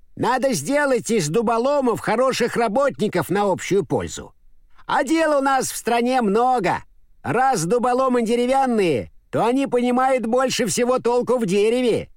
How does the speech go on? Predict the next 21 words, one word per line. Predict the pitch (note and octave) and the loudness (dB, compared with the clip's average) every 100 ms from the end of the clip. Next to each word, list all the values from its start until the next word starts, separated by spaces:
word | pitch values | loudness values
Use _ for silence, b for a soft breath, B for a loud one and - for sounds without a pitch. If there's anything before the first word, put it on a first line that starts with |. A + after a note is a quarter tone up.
| - - - - - - | -20 -20 -20 -20 -20 -2
Так | A3+ A#3+ - | 0 0 -4
пусть | C#4 D4 C4 - | -2 0 0 0
они | A#3+ C4 C4+ | 0 0 0
будут | A#3+ B3+ A#3+ - | 0 0 0 0
садовниками | G#3+ A3+ A#3+ D4 C4 G3 E3+ D#3 C3+ A#2 - | -2 0 2 2 2 0 0 0 0 -2 -2
и | A3+ | -2
лесниками. | C#4 C4+ - F3 - F3 F#3 F#3 D#3 - - - - - - - | 0 0 0 -2 0 0 2 2 0 -4 -18 -20 -20 -20 -20 -10
Уж | - E3 - F3+ | -2 -2 0 0
они-то | G3 G3+ A3+ A#3 | 0 0 0 0
лучше | A3 A3+ F3 A#3+ | 2 0 0 -2
всех | G#3 - D3+ E3 A3 F3+ | -2 -2 0 0 0 -2
будут | F#3 B3+ A3 | -2 0 0
ухаживать | A3+ - A3 F3+ F#3 F#3+ | 0 0 0 0 0 0
за | D3 | 0
деревьями. | F3 F#3+ E3+ B2 G#2 E2+ - - _ - - - - _ | 0 2 2 2 0 -4 -6 -14 _ -20 -20 -20 -20 _
Хорошо | - B3+ C4+ - C4 C4+ | -2 2 2 0 0 2
бы | B3+ | 2
еще | B3 - B3 B3+ | 0 -2 0 0
вставить | E3+ A#3+ A#3+ B3+ - | 0 0 0 0 -2
им | B3+ | -2
мозги. | B3 B3+ A3 G3 C4+ F#3+ - | 2 0 0 -2 0 0 -2